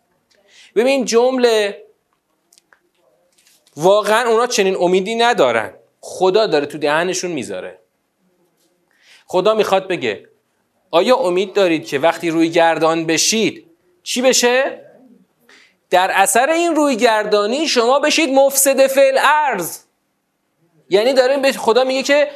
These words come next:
با اطمینان داره میگه اگر روی گردان بشید شما مفسد فی الارض میشید. پس دق-، توجه کنید،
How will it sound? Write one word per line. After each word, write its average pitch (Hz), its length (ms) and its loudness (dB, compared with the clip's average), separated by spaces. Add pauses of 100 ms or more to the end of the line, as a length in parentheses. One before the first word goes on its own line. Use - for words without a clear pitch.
(260)
با 202 140 2
اطمینان 240 640 0
داره 254 220 2
میگه 214 300 -2
اگر 277 320 2
روی 302 240 0
گردان 240 520 2
بشید 240 320 -2
شما 302 300 2
مفسد 277 280 -2
فی 269 100 2
الارض 277 380 -2
میشید. 254 520 -4 (400)
پس 220 260 0
دق-، 214 180 2
توجه 208 460 2
کنید، 226 420 0